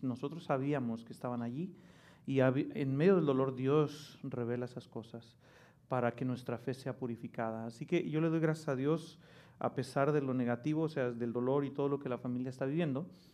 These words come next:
Hay muchas cosas buenas que están sucediendo y hacia el final del servicio voy a compartir algunas de esas cosas, eh, porque me parece interesante cómo Dios permitió que se pausara la serie. Eh, y Dios me ha estado hablando mucho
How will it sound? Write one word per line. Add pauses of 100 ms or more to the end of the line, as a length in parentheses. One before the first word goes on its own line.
(360)
Hay
muchas
cosas
buenas
que
están
sucediendo
y (240)
hacia
el
final
del
servicio
voy
a
compartir
algunas
de
esas
cosas, (680)
eh,
porque
me
parece
interesante
cómo
Dios (840)
permitió
que
se
pausara
la
serie. (640)
Eh,
y
Dios
me
ha
estado
hablando
mucho